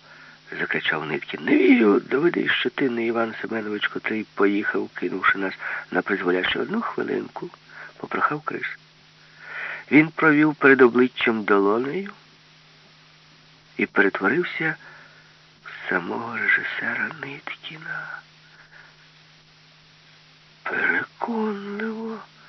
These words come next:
похвалив режисер. «Яке перевтілення! Де ж я бачу це неприємне обличчя? Це ви, Ниткін, ви», підказала дама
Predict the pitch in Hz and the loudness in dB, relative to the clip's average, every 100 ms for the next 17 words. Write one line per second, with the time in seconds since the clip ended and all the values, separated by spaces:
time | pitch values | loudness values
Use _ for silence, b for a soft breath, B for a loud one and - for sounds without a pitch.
0 | B B B B B B _ _ _ - | B B B B B B _ _ _ -6
1 | 135 - 143 139 139 139 135 - - 131 | -4 -2 -2 0 0 0 0 0 -2 -2
2 | - B B B B B B - - - | -4 B B B B B B -18 -4 -2
3 | - - - - 131 165 220 - - 277 | 0 -2 -4 -4 -4 -4 -4 -10 -8 -4
4 | 277 226 - - - - - - B B | -4 -4 -6 -8 -10 -10 -10 -10 B B
5 | B B B - - - - 196 220 - | B B B -6 -2 2 2 0 -8 -8
6 | 226 - 214 214 - 214 202 B B B | -8 -4 -4 -4 -2 -2 -2 B B B
7 | B - 190 190 180 - 196 180 180 175 | B -10 -6 -2 -4 -2 6 6 6 0
8 | 175 165 160 160 160 165 143 - - - | -2 -2 -4 -4 -4 -2 -4 -2 -2 -2
9 | - - 196 185 - 123 123 - - 107 | -2 -4 -4 -2 -6 -6 -10 -12 -10 -10
10 | 156 - - - - - 196 160 - - | -10 -16 -18 -20 -20 -12 -6 -6 -8 -14
11 | - B B B - - - 92 87 85 | -20 B B B -8 -6 0 2 2 2
12 | 101 113 123 | -2 -4 -6